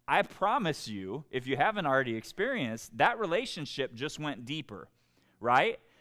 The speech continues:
Not because you sat there and you were like, "Oh, everything's great, life's flower and rainbows and roses." That doesn't make relationship deeper.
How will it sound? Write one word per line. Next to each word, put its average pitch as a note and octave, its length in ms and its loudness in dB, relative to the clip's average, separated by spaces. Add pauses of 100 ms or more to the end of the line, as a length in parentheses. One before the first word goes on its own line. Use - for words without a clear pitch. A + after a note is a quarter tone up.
(120)
Not A3 240 2
because A#3+ 320 -2
you G3 80 -6
sat G3 360 2
there C#3+ 260 0
and C3+ 100 -2
you C3 80 -2
were C3 80 0
like, B2+ 240 0
"Oh, A3+ 180 -4
everything's G3+ 480 -10
great, F#3 420 -8
life's F3+ 340 -8
flower E3+ 520 -8
and D#3+ 260 -10
rainbows E3 520 -8
and D#3+ 120 -10
roses." D#3 600 -8 (140)
That F#3 180 2
doesn't A#3+ 360 -2
make G3+ 300 -4
relationship G3 680 -4
deeper. F#3 440 -12